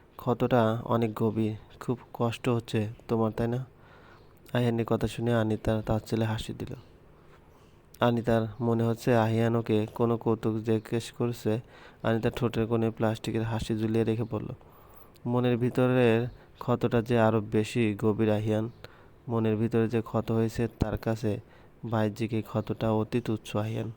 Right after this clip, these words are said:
আমার ভিতরটা যে জ্বলে পুড়ে নিঃশেষ হয়ে যাচ্ছে। বাইরের এই ক্ষতটা সারিয়ে তুলতে পারবেন, কিন্তু আমার মনের ক্ষতটা কীভাবে সারাবেন আপনি? আপনি আমায় ছেড়ে গেলে যে আমার সেই ক্ষতটা গভীর থেকে গভীরতম হবে আহিয়ান।"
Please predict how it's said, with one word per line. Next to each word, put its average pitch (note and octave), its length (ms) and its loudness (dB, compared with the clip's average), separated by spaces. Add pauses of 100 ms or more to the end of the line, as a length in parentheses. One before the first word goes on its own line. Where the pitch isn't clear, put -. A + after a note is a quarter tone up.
(600)
আমার B2 180 4
ভিতরটা A#2+ 400 2
যে A#2 160 2
জ্বলে A2 320 4
পুড়ে A2 300 0
নিঃশেষ A2 440 -2
হয়ে G#2 120 4
যাচ্ছে। - 360 -6 (1000)
বাইরের A2+ 400 4
এই A2+ 80 4
ক্ষতটা A2 460 -2
সারিয়ে G#2+ 320 2
তুলতে A2 340 -2
পারবেন, G#2+ 440 0
কিন্তু A#2 440 -4 (140)
আমার A2+ 220 0
মনের A2 300 0
ক্ষতটা A2 380 -4
কীভাবে A2+ 320 2
সারাবেন G#2+ 480 -2
আপনি? A2+ 300 -6 (1080)
আপনি B2 220 0
আমায় A#2+ 200 4
ছেড়ে A2+ 320 2
গেলে A#2 260 4
যে A#2+ 140 2
আমার A2+ 380 4
সেই A#2 260 -2
ক্ষতটা A2 480 0
গভীর A2 400 0
থেকে A2+ 240 2
গভীরতম A2 480 0
হবে A2 380 0 (520)
আহিয়ান।" G#2+ 360 0